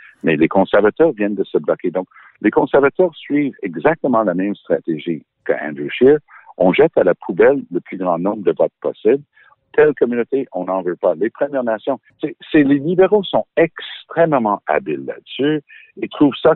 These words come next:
comme un, un laser, les points de faiblesse de leurs adversaires.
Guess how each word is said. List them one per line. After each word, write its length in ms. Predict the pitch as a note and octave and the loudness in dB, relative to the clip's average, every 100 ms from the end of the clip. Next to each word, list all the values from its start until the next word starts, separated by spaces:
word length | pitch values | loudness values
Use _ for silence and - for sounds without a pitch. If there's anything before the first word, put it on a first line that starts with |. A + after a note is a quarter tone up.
| - | 2
comme 240 | A2 F2+ | 0 2
un, 160 | D#2+ C#2+ - | -4 -6 -6
un 200 | D#2 D2+ | -4 -2
laser, 760 | E2+ A2 C#3 G#2+ E2+ B2 C3 _ _ _ | 0 2 4 4 2 2 -4 _ _ _
les 160 | - F#2 | 0 0
points 260 | - C#3 C3+ | 0 -6 -2
de 80 | G2+ - | 0 4
faiblesse 400 | G#2 F#2+ F2+ - | 2 4 0 -2
de 160 | - D#2+ | -10 -8
leurs 280 | D2 D2+ D#2 | -6 -2 0
adversaires. 540 | D#2 C2+ D2 - B2+ | -2 -4 -6 0 0